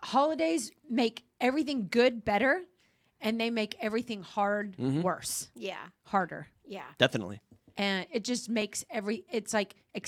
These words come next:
Speaker 1: accentuates
Speaker 2: Mm-hmm.
Speaker 1: whatever.
Speaker 2: Amplifies both sides.
Speaker 1: Amplifies, yeah, that's a better word. Eh, both sides.
Speaker 2: Mm-hmm.
Speaker 1: The good is really good, and the hard is
Speaker 3: Yeah.
Speaker 1: really hard.
Speaker 3: Yeah, it is.
Speaker 1: So should we talk about some of the good stuff?
Speaker 2: Yeah, probably move on to the good stuff.
Speaker 1: Okay.
Speaker 2: I bet we have a lot of the same ones.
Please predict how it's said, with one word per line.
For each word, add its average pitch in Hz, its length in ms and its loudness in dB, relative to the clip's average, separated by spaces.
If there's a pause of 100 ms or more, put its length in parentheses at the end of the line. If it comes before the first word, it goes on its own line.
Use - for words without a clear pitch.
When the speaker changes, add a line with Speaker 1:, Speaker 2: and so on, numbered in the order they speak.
(200)
Speaker 1:
accentuates 196 760 -4
Speaker 2:
Mm-hmm. 127 80 4
Speaker 1:
whatever. 190 380 4
Speaker 2:
Amplifies 139 580 6
both 123 220 4
sides. 220 280 6
Speaker 1:
Amplifies, 170 500 -2
yeah, 160 180 -4
that's 165 280 -8
a 160 60 -10
better 151 280 -8
word. 160 260 -10 (120)
Eh, 190 120 -4 (100)
both 170 320 -2
sides. - 540 -14 (100)
Speaker 2:
Mm-hmm. 113 340 -2
Speaker 1:
The 196 80 -10
good 196 240 -2
is 170 140 -6 (120)
really 170 300 -2
good, 160 260 -6
and 147 360 -14
the 151 80 -12
hard 147 240 -10
is - 280 -14
Speaker 3:
Yeah. 262 240 -4
Speaker 1:
really 196 120 -8
hard. 135 280 -14 (260)
Speaker 3:
Yeah, 220 260 -10
it 214 60 -12
is. 208 500 -12 (340)
Speaker 1:
So - 160 -4
should 247 160 -2
we 254 60 0
talk 247 220 2
about 240 200 0
some 226 140 -8
of 226 40 -2
the 208 60 -4
good 226 160 -2
stuff? 359 280 2 (140)
Speaker 2:
Yeah, 147 260 10 (200)
probably 143 320 4
move 131 180 4
on 127 120 6
to 120 60 0
the 113 80 0
good 110 180 4
stuff. 101 380 -4
Speaker 1:
Okay. 226 400 -2
Speaker 2:
I - 40 -4
bet 214 180 8
we 214 80 8
have 185 80 8
a 160 40 2
lot 151 140 8
of 143 40 0
the 127 60 -2
same 127 240 2
ones. 110 300 0